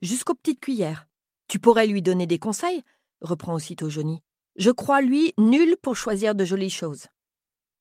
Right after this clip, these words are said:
Pourquoi pas ? Je ne connais pas ce type et il n'aura sans doute rien à faire de mes propositions, mais j'aime cet appartement et l'énergie qu'il dégage. Partir de rien, c'est ce qui m'a toujours motivée dans mes différents projets.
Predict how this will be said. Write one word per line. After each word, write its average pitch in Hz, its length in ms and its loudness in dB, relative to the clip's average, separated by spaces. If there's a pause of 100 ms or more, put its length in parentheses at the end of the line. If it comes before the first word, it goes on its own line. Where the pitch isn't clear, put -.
(120)
Pourquoi 135 300 -10
pas ? - 240 -16 (760)
Je 175 140 -2
ne 160 60 -2
connais 160 240 -2
pas 160 140 -8
ce 151 120 -10
type - 420 -10
et - 40 -8
il 143 120 -4
n'aura 143 220 -2
sans 156 160 -4
doute 156 200 -4
rien 160 220 -2
à 143 80 -2
faire 175 200 -6
de 147 80 -6
mes 143 120 -4
propositions, 147 600 -8 (380)
mais 190 140 4
j'aime 277 200 2
cet 254 200 -8
appartement 185 600 -8 (140)
et 202 80 0
l'énergie 190 460 -2
qu'il 170 180 -16
dégage. 160 440 -8 (580)
Partir 185 360 -2
de 175 100 0
rien, 175 320 -2 (320)
c'est - 140 -6
ce - 80 -8
qui 190 100 -6
m'a 170 120 2
toujours 208 320 -2
motivée 185 420 0
dans 160 120 -6
mes 147 120 -6
différents 147 400 -10
projets. 147 360 -14